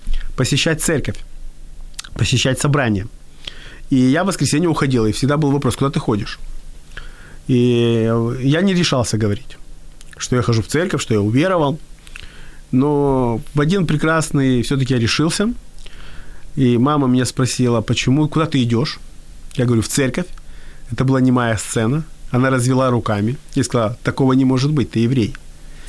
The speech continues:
Что там началось потом? Было, э, позвано, э, она рассказала, написала письма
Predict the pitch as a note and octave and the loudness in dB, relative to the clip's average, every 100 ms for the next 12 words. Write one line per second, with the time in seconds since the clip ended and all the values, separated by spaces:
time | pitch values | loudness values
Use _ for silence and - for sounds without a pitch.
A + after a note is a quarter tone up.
0 | - - - - - - - - - - | -14 -14 -8 0 4 4 4 2 -2 -4
1 | - - - - - D#3 D3+ D#3 C#3+ C3 | -6 -8 -4 -4 0 0 2 2 2 2
2 | C3 G#3 - - - D3 D3 - G#3+ B4 | 2 2 0 -2 -2 -6 -6 -10 -12 -12
3 | - - - - - - - - - - | -14 -14 -14 -10 -8 -8 -8 -10 -12 2
4 | D3 D#3+ E3 D3 C#3+ C3+ A#2+ C#3+ E3 D#3+ | 4 4 4 4 4 2 0 0 2 2
5 | C#3+ B2+ B2 A2 G#2+ G2 B2 B2 C#3+ D3+ | 2 2 2 2 0 -4 -2 2 2 2
6 | - C3 C3+ D3 A#2 A2+ A2+ C#3 C3 - | 0 2 2 2 2 0 0 2 2 2
7 | D3+ B2 G#2 | 2 2 0